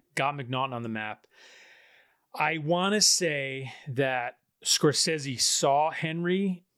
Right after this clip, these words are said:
and McNaughton loved Scorsese and was trying to kinda get in the world of Martin Scorsese, speaking of Martin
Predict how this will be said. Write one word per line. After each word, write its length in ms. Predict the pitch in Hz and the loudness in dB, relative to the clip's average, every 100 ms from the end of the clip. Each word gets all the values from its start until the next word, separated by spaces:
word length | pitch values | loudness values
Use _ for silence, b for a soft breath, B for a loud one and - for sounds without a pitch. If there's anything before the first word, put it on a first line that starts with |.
| - | -6
and 420 | 143 131 123 131 | -4 -4 -6 -6
McNaughton 640 | 147 131 113 131 135 135 120 | -4 -4 -2 2 2 2 -2
loved 280 | 120 123 | -2 -2
Scorsese 720 | - - 127 - 127 120 131 135 | -2 -2 -2 0 0 0 -4 -4
and 100 | 117 | -4
was 120 | 110 | -4
trying 300 | - 131 120 | -2 -2 -4
to 60 | |
kinda 240 | 117 123 113 | -8 -8 -10
get 440 | 104 135 117 123 _ _ | -6 -4 -4 -6 _ _
in 280 | 156 127 120 | -2 -2 0
the 100 | 113 | -2
world 500 | 107 117 117 120 127 | 0 0 0 -2 -2
of 140 | 139 | -2
Martin 240 | 120 131 135 | 0 -2 -2
Scorsese, 520 | - 143 147 135 147 | -4 0 2 0 0
speaking 320 | - 127 117 | -2 -2 -4
of 60 | 113 | -4
Martin 260 | 113 131 | -4 -6